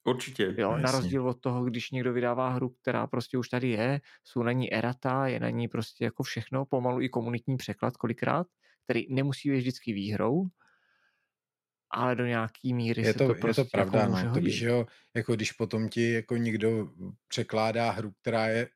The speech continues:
Speaker 3: už pět let v angličtině na
Speaker 1: Mm.
Speaker 3: trhu, tak máš tisíc errat, tisíc fucků, všechno, dokážeš to prostě dát dohromady, že jo. Jako je to výrazně jednodušší, to je jasný.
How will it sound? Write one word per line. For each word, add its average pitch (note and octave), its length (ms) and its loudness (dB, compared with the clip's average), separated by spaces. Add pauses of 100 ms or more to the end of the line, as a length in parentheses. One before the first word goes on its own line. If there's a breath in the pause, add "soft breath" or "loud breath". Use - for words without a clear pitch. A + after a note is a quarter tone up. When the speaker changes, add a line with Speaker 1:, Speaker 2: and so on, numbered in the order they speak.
Speaker 3:
už A#2+ 220 -4
pět - 320 -2
let A#2 240 0
v - 140 -12
angličtině A#2+ 540 0
na A2 120 6
Speaker 1:
Mm. G#2+ 80 4
Speaker 3:
trhu, G#2+ 280 0 (380 loud breath)
tak A#2+ 160 -4
máš A2+ 200 2
tisíc - 460 -4
errat, A2 320 2
tisíc - 720 -8
fucků, A#2 380 0
všechno, A2+ 600 0 (220)
dokážeš A2+ 420 0
to A2 100 -10
prostě - 260 -6
dát A2+ 120 2
dohromady, A2 500 0
že F#2 80 -8
jo. F#2+ 100 -10 (360 soft breath)
Jako A#2 160 0
je A2 100 4
to G#2+ 100 -8
výrazně A2 360 -2
jednodušší, G#2+ 460 -2
to G2+ 80 -4
je G2 80 4
jasný. F#2 340 -2